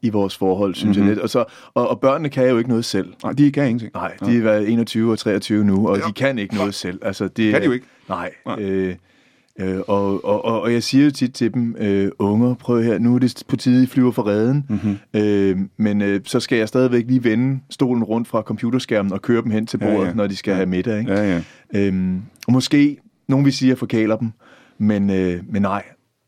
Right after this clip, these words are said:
Speaker 1: Og, og, og det er jo, det er jo det, altså, for femten år siden,
Speaker 2: Jamen,
Speaker 1: da
Speaker 2: hvad, hvad var
Speaker 1: børnene var
Speaker 2: forskellen?
Speaker 1: små.
Speaker 2: Hvad gjorde moren dengang?
Speaker 1: Ja, men mor, altså... Det er jo, det er jo en joke, folk siger, øh, øh, bøf og blowjob dag, ikke? Altså,
Speaker 2: Ja.
Speaker 1: øh, men det var en af, en af menuerne.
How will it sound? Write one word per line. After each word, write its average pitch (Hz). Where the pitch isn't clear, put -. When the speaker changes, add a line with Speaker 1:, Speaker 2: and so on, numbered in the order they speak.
Speaker 1:
Og, 107
og, 107
og 113
det -
er 151
jo, 160
det 143
er 160
jo 147
det, 143
altså, 127
for -
femten 143
år 135
siden, 131
Speaker 2:
Jamen, 147
Speaker 1:
da -
Speaker 2:
hvad, 156
hvad 151
var -
Speaker 1:
børnene 147
var 135
Speaker 2:
forskellen? 135
Speaker 1:
små. 120
Speaker 2:
Hvad 170
gjorde 196
moren 165
dengang? 139
Speaker 1:
Ja, 117
men 127
mor, 127
altså... 113
Det 107
er 120
jo, 113
det 107
er 123
jo 123
en 123
joke, 120
folk 107
siger, 113
øh, 98
øh, 92
bøf 107
og 110
blowjob 98
dag, 87
ikke? 92
Altså, 98
Speaker 2:
Ja. 101
Speaker 1:
øh, 104
men 113
det 127
var 151
en 113
af, 147
en 117
af 175
menuerne. 139